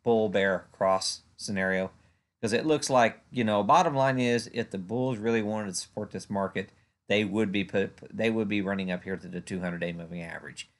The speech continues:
and they just are not doing that. Every buy is getting sold into for the bull, right into this bull bear cross. So I am still leaning more to the downside here, and, uh,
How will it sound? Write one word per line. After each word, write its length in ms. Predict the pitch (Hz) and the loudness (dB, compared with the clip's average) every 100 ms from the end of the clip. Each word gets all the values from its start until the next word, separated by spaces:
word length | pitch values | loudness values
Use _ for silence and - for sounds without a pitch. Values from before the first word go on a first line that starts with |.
| _ _ | _ _
and 180 | 92 85 | -6 -4
they 140 | 95 | -4
just 420 | 90 110 101 - | -2 0 0 -2
are 120 | - | -10
not 320 | 87 87 87 - | -6 -6 -6 -6
doing 240 | 87 87 | -6 -4
that. 280 | 82 80 - _ _ | -6 -6 -10 _ _
Every 500 | - 113 107 113 107 - _ - | 0 0 2 -2 -4 -10 _ 2
buy 360 | 110 107 104 | 6 6 4
is 200 | 95 95 | 2 -8
getting 280 | 87 90 92 | -6 -6 -6
sold 300 | - 95 92 | -4 -4 -4
into 440 | 95 90 98 95 90 - _ _ | -4 -4 -4 -6 -6 -18 _ _
for 200 | _ 101 | _ -4
the 100 | 87 | -4
bull, 300 | 85 98 95 - - - | -4 -4 -4 -8 -20 -2
right 240 | 117 120 | 0 0
into 280 | 104 101 95 | -2 -6 -4
this 140 | 92 | -6
bull 320 | - 101 98 92 | -4 -4 -4 -2
bear 240 | 95 92 | -4 -4
cross. 540 | - 90 85 - - - _ _ _ | -4 -2 -2 -4 -10 -14 _ _ _
So 80 | _ | _
I 160 | 120 127 | 0 0
am 160 | 104 - | 0 -4
still 300 | - 120 110 | -2 0 0
leaning 320 | 104 95 92 | 0 -2 -2
more 200 | 95 98 | -4 -4
to 140 | - | -6
the 100 | 90 | -8
downside 680 | 87 95 95 95 - 90 85 | -6 -4 -4 -4 -2 -2 -4
here, 280 | 92 92 95 _ - - _ _ _ _ | -4 -6 -6 _ -10 -10 _ _ _ _
and, 320 | - 92 87 | -6 -4 0
uh, 440 | 92 92 92 90 | 2 4 4 2